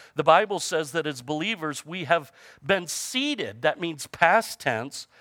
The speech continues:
with Christ in heavenly places. Ephesians chapter two, verse six says,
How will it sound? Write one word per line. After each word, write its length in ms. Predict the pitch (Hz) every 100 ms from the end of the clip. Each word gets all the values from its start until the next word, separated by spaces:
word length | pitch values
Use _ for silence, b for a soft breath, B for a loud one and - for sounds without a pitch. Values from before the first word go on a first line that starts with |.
| b
with 320 | 117 160 233 -
Christ 560 | 240 247 202 - -
in 80 | 170
heavenly 420 | 170 165 165 175
places. 800 | 170 190 185 - 123 87 - - _ b b b b
Ephesians 540 | 131 185 185 175 170
chapter 360 | - 185 175 180
two, 240 | - 196
verse 260 | 165 185 180
six 320 | - 233 -
says, 300 | - 127 -